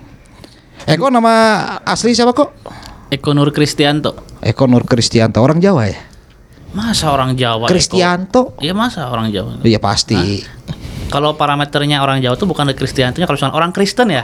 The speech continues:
Speaker 2: Kenapa ya
Speaker 1: Ah,
Speaker 2: Kristen?
Speaker 1: enggak, kalau, kalau saya nanya dari orang Jawa, Tok soalnya. Atau enggak orang Jepang ya?
Speaker 2: Enggak, karena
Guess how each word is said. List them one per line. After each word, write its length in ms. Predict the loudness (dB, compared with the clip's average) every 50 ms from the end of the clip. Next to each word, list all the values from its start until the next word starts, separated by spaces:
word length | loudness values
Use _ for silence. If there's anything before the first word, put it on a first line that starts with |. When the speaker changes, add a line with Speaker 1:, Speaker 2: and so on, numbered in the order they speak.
| -6 -10 -10
Speaker 2:
Kenapa 340 | -4 -2 0 2 2 2 2
ya 120 | 2 0
Speaker 1:
Ah, 80 | 0 0
Speaker 2:
Kristen? 220 | 0 2 2 2 2
Speaker 1:
enggak, 160 | 4 4 4
kalau, 120 | 2 2 2
kalau 180 | 2 2 2 2
saya 160 | 2 2 2 2
nanya 260 | 2 4 4 4 4 4
dari 140 | 4 4
orang 200 | 4 4 4 2
Jawa, 200 | 2 2 2 0 0
Tok 300 | 0 0 0 0 -2 -4
soalnya. 320 | -4 -2 -2 -2 -2 -2 -2
Atau 220 | 0 0 0 2
enggak 80 | 2 2
orang 140 | 4 4
Jepang 220 | 2 2 2 0 0
ya? 100 | -2 -2 -4 -8 -16 -20 -20 -20 -20 -12 -4
Speaker 2:
Enggak, 260 | 0 0 2 2 0 0
karena 400 | -2 -4 -2 0 -2 -2 -2